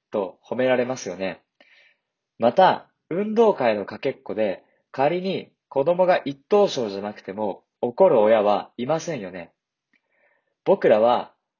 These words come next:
幼い頃から努力は大事だという価値観を植え付けられています。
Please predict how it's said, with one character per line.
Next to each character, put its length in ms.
幼 380
い 60
頃 220
か 100
ら 300
努 160
力 220
は 140
大 260
事 80
だ 80
と 120
い 220
う 60
価 220
値 120
観 220
を 260
植 140
え 20
付 220
け 40
ら 80
れ 80
て 120
い 80
ま 120
す。 240